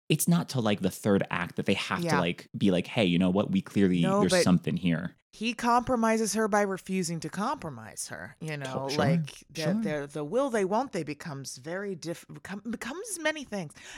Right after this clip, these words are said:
Speaker 2: Anyway, yeah. Yeah, if that's not clear, Jeff, uh, you haven't asked, but no, I had not seen this movie. <laughs>
Speaker 1: <laughs> Right. Yeah. So, uh, real quick, listener, don't forget, as always, like,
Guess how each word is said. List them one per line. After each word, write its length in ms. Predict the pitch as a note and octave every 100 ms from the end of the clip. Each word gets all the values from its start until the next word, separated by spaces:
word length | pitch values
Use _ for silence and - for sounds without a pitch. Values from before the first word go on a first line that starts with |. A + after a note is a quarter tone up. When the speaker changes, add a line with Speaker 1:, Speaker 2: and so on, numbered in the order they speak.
| -
Speaker 2:
Anyway, 400 | G#4 D#4 C4+ C4
yeah. 300 | C4+ C#4+ A#2 _ _ - - _
Yeah, 220 | B3 F3 -
if 160 | C#4 C4
that's 220 | E4 E4+
not 160 | C#4 -
clear, 240 | G#3 G3
Jeff, 340 | G3 F#3+ - -
uh, 60 | F3+
you 160 | F3 G#3+
haven't 180 | A#3+ F3+
asked, 260 | E3 -
but 100 | E3+
no, 140 | G#3+ F3+
I 80 |
had 160 | E3+ G3+
not 180 | G3+ -
seen 140 | F#3+
this 140 | F3 F3
movie. 280 | D3 C#3 - - - - -
<laughs> 20 |
Speaker 1:
<laughs> 1400 | A#2+ D3 B2+ - - - G4+ - B4 - A#4 - - -
Right. 240 | F3+ - - - -
Yeah. 140 | -
So, 420 | - G#3 F#3 E3+ - _ _ -
uh, 140 | B2+ D#3
real 140 | A#2+
quick, 260 | - - G2
listener, 280 | F#2 F2+
don't 180 | F#2+ B2
forget, 300 | - E2 - -
as 220 | D#3+ G2+
always, 440 | C#2 A1+ B1+ - - -
like, 400 | E3+ E3+ E3